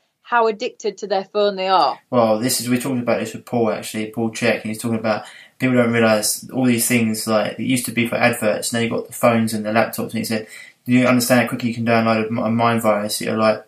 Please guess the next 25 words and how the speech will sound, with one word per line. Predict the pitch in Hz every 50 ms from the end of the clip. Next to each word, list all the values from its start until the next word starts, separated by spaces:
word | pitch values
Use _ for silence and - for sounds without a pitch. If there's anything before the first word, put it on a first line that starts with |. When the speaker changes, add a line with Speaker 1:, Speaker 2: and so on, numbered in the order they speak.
| _ _
Speaker 2:
shock | - - - 123 117 123
the, | 110 - -
shock | - - 123 120
the | 107
shit | - - 135 123
out | 113 107 98 - -
of | 107
you. | 101 104 - - -
And, | - 110 110 110
like, | 113 110 107 - 123
people, | 123 120 120 117
Speaker 1:
Mm. | 113 113 - 190 190 - - - - -
Speaker 2:
why | - 139 156
do | 170
you | 175
think | 185 180 175
this | -
is | 160
all | 160 156 139
addictive? | - - 160 - - - 117 107 110
You're | 120 117 117
sitting | - - - 123 127
here, | 123 127 127 127 123 123 120 117 117 -
rather | 123 131 135 131 127 123 123
than, | 120 117 117